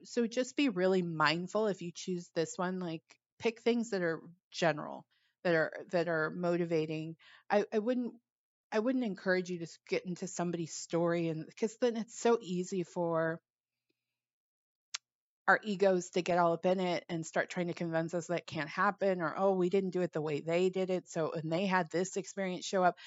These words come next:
You don't wanna get involved too much in somebody's story. So I would even say, "Don't listen to my <laughs> podcast,"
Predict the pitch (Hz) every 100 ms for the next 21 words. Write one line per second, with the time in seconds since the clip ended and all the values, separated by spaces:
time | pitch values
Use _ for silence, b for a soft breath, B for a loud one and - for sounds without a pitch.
0 | B B 277 330 339 311 240 180 190 175
1 | 160 165 - 190 180 165 165 151 170 156
2 | 151 156 - - - 165 151 147 - -
3 | - B B B - 202 196 180 - 208
4 | 277 214 196 170 - 165 165 170 151 -
5 | 180 165 156 - - 180 - - - 180
6 | - - -